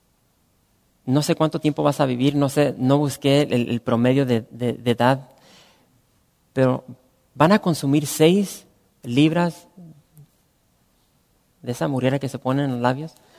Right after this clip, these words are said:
Seis libras. No tengo la menor idea cuánto es seis libras, pero seis libras consumen de, de lápiz labial. Wow.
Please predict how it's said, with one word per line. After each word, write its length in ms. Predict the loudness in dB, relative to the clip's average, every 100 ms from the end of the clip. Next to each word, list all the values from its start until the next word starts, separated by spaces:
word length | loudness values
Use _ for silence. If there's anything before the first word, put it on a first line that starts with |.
| -20 -20 -20 -20 -20 -20 -20 -20 -20 _ -18
Seis 480 | -2 4 6 6 6
libras. 500 | 6 6 0 -4 -20 _ _ _ _ _ _ _ _ _ _ _ _ _ _ _
No 160 | -4 0
tengo 200 | 2 6
la 100 | 6
menor 260 | 6 6
idea 180 | 4 4
cuánto 300 | 4 2 2
es 60 | 0
seis 260 | 2 2
libras, 260 | 2 2 0
pero 160 | 0 -2
seis 340 | 2 2 2
libras 360 | 2 2 0 -2
consumen 640 | -6 -2 -2 0 -4 -10 _ _ _ _ -20 -20 -16
de, 440 | -4 -4 -4 -10 _ _ _ _ _ _ _ _ _ _ _
de 100 | 2
lápiz 600 | 6 6 4 0 -6 -10 -20 _ _
labial. 520 | -6 -6 -6 -12 -14 _ _ _ _ _ _ -10
Wow. 340 | -4 -4 -6